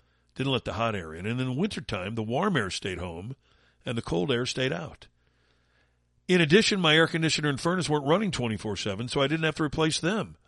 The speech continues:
Another big expense. All because I got smart and called Window World. Three one four, nine nine three, eighteen hundred,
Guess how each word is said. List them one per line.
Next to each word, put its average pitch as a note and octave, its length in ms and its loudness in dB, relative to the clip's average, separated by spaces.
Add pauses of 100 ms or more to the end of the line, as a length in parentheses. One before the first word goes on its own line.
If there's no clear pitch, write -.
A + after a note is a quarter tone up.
(100)
Another C#3+ 260 2
big G3 220 0
expense. - 600 -12 (920)
All C3+ 220 6
because C#3+ 400 6
I C3+ 80 4
got B2+ 160 2
smart G#2+ 440 -2
and G#2+ 80 -10
called G#2+ 280 0
Window E2+ 240 -6
World. D#2 320 -10 (400)
Three D#3+ 320 4
one F3 260 4
four, C3 420 2
nine A#2+ 280 0
nine B2 220 0
three, B2 220 -2
eighteen A#2 320 -2
hundred, F#2 300 -6